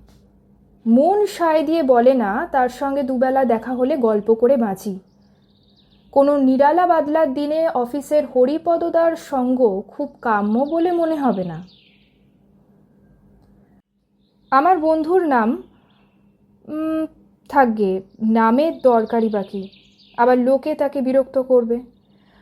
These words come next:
কৌতূহলী লোকের সংখ্যা সর্বত্রই বেশি। কোনো কাজ নেই, গিয়ে আনন্দ করবে আর বকাবে।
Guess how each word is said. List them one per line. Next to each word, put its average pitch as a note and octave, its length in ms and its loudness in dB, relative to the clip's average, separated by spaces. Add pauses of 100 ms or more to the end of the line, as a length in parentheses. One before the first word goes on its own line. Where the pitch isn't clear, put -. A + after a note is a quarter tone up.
(160)
কৌতূহলী F#4 580 4
লোকের F#4 260 0
সংখ্যা E4+ 380 -2
সর্বত্রই C4 600 -2
বেশি। G3+ 420 -6 (600)
কোনো C4+ 240 0
কাজ B3 380 4
নেই, D4 300 -2
গিয়ে B3+ 200 0
আনন্দ C4 400 0
করবে D4 340 0
আর C4+ 160 2
বকাবে। G3 440 -4